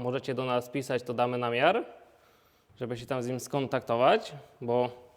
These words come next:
dość fajnie to wygląda, dobra robota. Dompaj przy cale,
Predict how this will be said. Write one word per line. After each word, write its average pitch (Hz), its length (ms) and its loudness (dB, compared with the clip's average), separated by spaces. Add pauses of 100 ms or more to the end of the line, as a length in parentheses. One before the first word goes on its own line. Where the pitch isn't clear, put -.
(160)
dość 127 220 -2
fajnie 127 260 0
to 120 120 -4
wygląda, 117 380 0
dobra 123 260 2
robota. 117 560 2 (600)
Dompaj 180 360 2
przy 131 200 -8
cale, 180 480 6